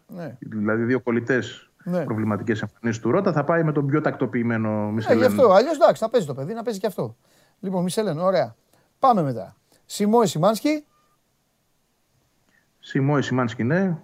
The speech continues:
Speaker 2: ή Λεταλέκ αντί Σιμάνσκι. Υπάρχει εδώ μια σκέψη, δεν δίνω πολλές πιθανότητες, αλλά υπάρχει και αυτό.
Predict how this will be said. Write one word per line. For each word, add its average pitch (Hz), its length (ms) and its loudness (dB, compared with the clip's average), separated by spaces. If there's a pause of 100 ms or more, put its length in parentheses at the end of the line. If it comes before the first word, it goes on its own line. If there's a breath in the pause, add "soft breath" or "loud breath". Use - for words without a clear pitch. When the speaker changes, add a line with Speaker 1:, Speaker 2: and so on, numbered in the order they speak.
(120)
Speaker 2:
ή 151 120 0
Λεταλέκ 113 520 2
αντί 104 140 -4
Σιμάνσκι. 113 560 -4
Υπάρχει 135 320 -2
εδώ 131 80 0
μια 120 120 -2
σκέψη, 165 320 -4
δεν 151 140 0
δίνω 117 160 0
πολλές 98 260 -4
πιθανότητες, 156 480 -4
αλλά 160 140 2
υπάρχει 135 320 -4
και 107 100 -6
αυτό. 98 300 -10